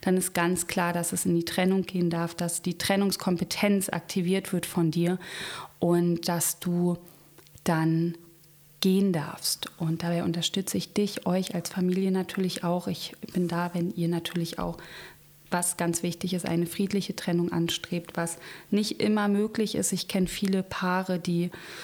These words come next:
ähm, ja auch mit Selbstmord, äh, Androhung schon, äh, zu kämpfen hatten von einem Partner, die sehr manipulativ, äh, behandelt worden sind, wo die Frauen, hauptsächlich Frauen, es wirklich unglaublich schwer haben, auch aus diesen Abhängigkeiten rauszukommen.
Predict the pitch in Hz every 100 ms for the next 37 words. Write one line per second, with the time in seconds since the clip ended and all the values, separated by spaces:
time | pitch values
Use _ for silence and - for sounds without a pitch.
0 | - - - 180 175 180 190 - 180 208
1 | 190 - 185 185 - 185 175 175 175 -
2 | 175 170 175 175 180 175 180 - - 180
3 | 175 185 175 190 - 180 - 180 170 170
4 | - 175 175 175 - 175 170 175 170 170
5 | 175 185 175 170 196 190 185 180 - 190
6 | 180 170 - 185 175 180 170 165 190 196
7 | 185 180 180 180 175 170 180 170 165 -
8 | 185 190 190 175 185 - 170 185 - -
9 | 180 180 - 180 190 175 196 190 185 185
10 | 180 - 180 170 175 175 170 180 170 -
11 | 180 170 170 - 175 170 180 175 175 185
12 | 220 220 226 - 208